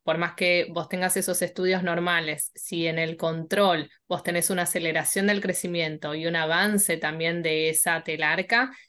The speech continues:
eh, yo le pediría. ¿Sí? Hay que guiarse y la clínica en esto muchas veces es soberana. Por más que los estudios nos digan que no, a veces la clínica nos dice que sí todo el tiempo.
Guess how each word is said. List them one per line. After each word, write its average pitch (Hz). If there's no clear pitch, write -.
eh, 160
yo 160
le 156
pediría. 139
¿Sí? 160
Hay 175
que 156
guiarse 165
y 190
la 160
clínica 175
en 156
esto 160
muchas 156
veces 160
es 160
soberana. 147
Por 165
más 156
que 180
los 170
estudios 180
nos 170
digan 170
que 160
no, 165
a 170
veces 160
la 160
clínica 170
nos 170
dice 156
que 160
sí 165
todo 165
el 160
tiempo. 156